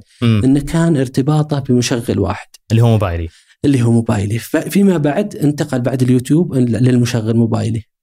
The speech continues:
Speaker 2: استمرينا فترة بسيطة، بعدها تم إلغاء الاتفاقية نهائيًا مع موبايلي
Speaker 1: مم.
Speaker 2: مع كافة الأندية، وخرجت من ال-، السوق الرياضي، فلذلك انتهى التطبيق.
Speaker 1: بس
Speaker 2: آه،
Speaker 1: ما استمرت فكرة في اليوتيوب؟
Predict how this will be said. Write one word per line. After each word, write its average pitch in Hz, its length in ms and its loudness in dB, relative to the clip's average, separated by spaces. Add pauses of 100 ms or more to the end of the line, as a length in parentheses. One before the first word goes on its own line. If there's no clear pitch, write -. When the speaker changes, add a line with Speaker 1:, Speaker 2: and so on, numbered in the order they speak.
Speaker 2:
استمرينا 165 580 2
فترة 156 280 0
بسيطة، 175 640 0
بعدها 147 580 0 (180)
تم 139 240 2
إلغاء 120 340 2
الاتفاقية 120 640 0
نهائيًا 123 500 2
مع 117 140 2
موبايلي 151 360 2
Speaker 1:
مم. 139 60 2
Speaker 2:
مع 123 80 0
كافة 123 380 -4
الأندية، 101 460 0
وخرجت 120 520 -2
من 117 180 2
ال-، 110 300 0 (380)
السوق 120 340 -2
الرياضي، 110 360 0
فلذلك 160 520 0
انتهى 127 260 0
التطبيق. 104 400 -8 (640)
Speaker 1:
بس - 100 0
Speaker 2:
آه، 240 40 -2
Speaker 1:
ما 226 80 2
استمرت 147 320 -2
فكرة - 220 -2
في 98 60 -2
اليوتيوب؟ 98 360 -4